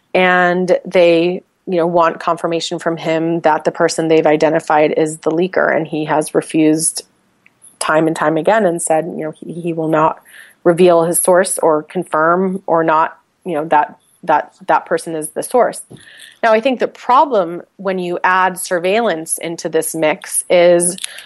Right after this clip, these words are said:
you know, you could get to a point where you, it's not up to journalists and their ethical responsibility to provide, to protect their sources, because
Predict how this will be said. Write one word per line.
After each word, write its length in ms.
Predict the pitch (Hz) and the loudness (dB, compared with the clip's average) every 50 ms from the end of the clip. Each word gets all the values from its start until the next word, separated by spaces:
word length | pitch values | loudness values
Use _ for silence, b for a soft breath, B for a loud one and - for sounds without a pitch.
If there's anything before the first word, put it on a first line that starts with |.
| B B B B - - _ _ - | B B B B -20 -20 _ _ -4
you 140 | 214 208 185 | -2 0 2
know, 180 | 175 175 180 | 4 2 2
you 180 | 185 170 196 196 | 2 2 2 2
could 220 | 196 - 208 175 | 2 2 0 2
get 220 | - 196 185 - - | 2 0 0 0 0
to 120 | - 202 | 0 0
a 60 | 190 | 0
point 400 | 190 - - 202 196 190 185 - | 0 -2 -2 0 0 0 0 -2
where 600 | - 190 185 185 180 185 180 175 175 180 180 180 _ _ _ _ | -2 0 0 2 4 4 4 4 2 2 0 -2 _ _ _ _
you, 500 | 190 190 190 202 202 196 196 190 190 - _ _ _ - 160 - - _ | -8 -4 -2 0 2 4 4 2 2 0 _ _ _ -16 -16 -16 -10 _
it's 240 | - 190 185 190 - | -2 -2 -2 0 0
not 240 | 208 190 185 185 185 | 0 0 2 4 4
up 200 | 208 254 233 - | 4 2 2 0
to 100 | - 214 | -4 -4
journalists 640 | 175 - 185 170 170 165 170 165 165 160 - - - | -2 0 -2 0 0 2 2 2 0 0 -2 -8 -6
and 220 | - 165 175 175 170 | -6 -4 -2 0 2
their 340 | 165 160 160 165 - - | 2 4 4 2 2 2
ethical 400 | - 175 - 202 185 185 175 170 | 0 -2 -2 -2 0 2 2 2
responsibility 800 | 160 170 - - - 165 160 - - 180 175 165 165 165 165 165 156 | 0 -2 -6 -6 -4 -4 -4 -4 -2 2 4 4 4 4 4 2 0
to 120 | - 175 | -2 -4
provide, 420 | - - - 160 160 165 160 - - - - | -4 -4 -4 -2 0 0 0 0 -2 -6 -8
to 100 | - 175 | -8 -8
protect 400 | - - 170 - - 165 165 - | -6 -6 -6 -2 -2 -2 0 2
their 120 | 170 165 | 0 0
sources, 520 | 160 - 185 160 156 151 - 165 160 160 - | 0 2 0 0 0 0 0 -2 -2 -2 -4
because 580 | - 175 - - - 170 160 160 160 165 - | -10 -10 -6 -2 0 2 4 4 2 0 -2